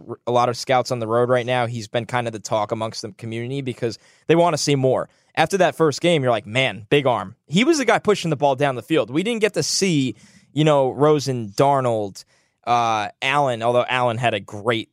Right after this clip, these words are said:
throw down the field that was bobbled and caught out of bounds in the back of the end zone, so that was a shame. But Lee pushed the ball down the field and was like, "Man, big arm. Would like to see him, uh, you know,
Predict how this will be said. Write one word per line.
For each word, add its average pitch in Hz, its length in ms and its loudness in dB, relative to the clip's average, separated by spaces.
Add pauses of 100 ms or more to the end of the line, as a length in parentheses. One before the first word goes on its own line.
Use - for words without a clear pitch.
throw 107 280 -4
down 104 180 -2
the 98 60 -10
field 101 300 -6
that 98 120 -2
was 98 140 -12
bobbled 101 520 -2
and 95 280 -12
caught 110 260 0
out 104 80 -4
of 98 80 -8
bounds 98 460 -6
in 98 40 -12
the 98 60 -12
back 101 220 -6
of 98 60 -12
the 95 60 -8
end 98 160 -8
zone, 95 280 -8
so - 100 -12
that 104 160 -4
was 98 100 -14
a 95 40 -18
shame. 95 400 -10 (340)
But 135 120 4
Lee 196 180 2
pushed 196 260 0
the 165 80 0
ball 147 160 4
down 127 160 0
the 104 60 -8
field 175 260 2
and 127 60 -6
was 120 100 -6
like, 110 120 -2
"Man, 131 200 0
big 156 220 0
arm. 147 420 2
Would 139 160 -2
like 180 120 2
to 175 80 -4
see 165 300 2
him, 151 200 2
uh, 123 320 2
you 113 200 -6
know, 113 260 0